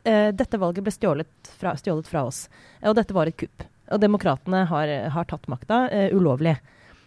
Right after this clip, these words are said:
Og det kommer jo ikke han til å slutte å si. Eh, og selv om, eh, McConnell og Cruz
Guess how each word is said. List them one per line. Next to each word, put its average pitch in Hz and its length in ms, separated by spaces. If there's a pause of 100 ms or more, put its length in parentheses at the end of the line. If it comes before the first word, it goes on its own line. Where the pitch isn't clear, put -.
Og 247 120
det 214 220
kommer 226 160
jo 165 60
ikke 202 100
han 185 60
til 202 100
å - 80
slutte 196 160
å 190 40
si. 349 200 (500)
Eh, 247 340
og 233 80
selv 233 280
om, 294 140
eh, 254 400
McConnell 190 760
og 190 100
Cruz 190 300